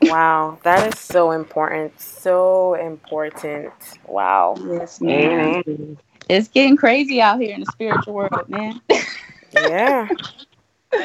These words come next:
Speaker 2: Oh my goodness.
Speaker 1: Yeah.
Speaker 3: And that's, that's so scary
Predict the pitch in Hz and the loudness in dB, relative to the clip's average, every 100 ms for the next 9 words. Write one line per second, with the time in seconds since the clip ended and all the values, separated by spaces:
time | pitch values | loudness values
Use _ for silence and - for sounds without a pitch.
0 | - - - - - - _ _ - 65 | -4 -10 -16 -18 -18 -20 _ _ -12 -10
1 | - - - - - 226 - 170 180 190 | -8 -6 -8 -6 -6 -6 -4 2 4 4
2 | 196 208 - 269 160 208 254 - 226 247 | 2 -2 -4 -4 0 -2 -2 -4 -2 -2
3 | - 202 214 | -2 -2 -2